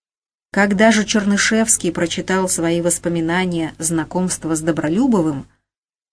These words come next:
окна и люстры с трудом выдержали настоящую бурю криков и рукоплесканий.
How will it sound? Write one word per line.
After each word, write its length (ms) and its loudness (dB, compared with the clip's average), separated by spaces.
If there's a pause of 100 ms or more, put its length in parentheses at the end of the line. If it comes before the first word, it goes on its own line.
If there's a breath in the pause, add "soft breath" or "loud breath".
(120)
окна 440 6
и 220 0
люстры 580 4
с 80 2
трудом 540 2
выдержали 560 2
настоящую 920 -2
бурю 340 0
криков 640 -2
и 140 -2
рукоплесканий. 880 -4